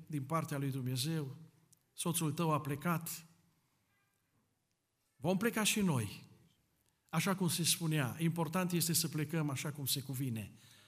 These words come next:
Dumnezeu să vă binecuvinteze. Oriunde ați fi,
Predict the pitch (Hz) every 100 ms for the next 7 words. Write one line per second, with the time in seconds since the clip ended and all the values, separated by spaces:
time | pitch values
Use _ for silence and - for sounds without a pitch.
0 | - _ _ - 202 190 170 226 208 165
1 | - - 175 160 156 165 147 139 135 131
2 | 143 120 107 98 - 220 226 202 190 175
3 | - - 185 151 -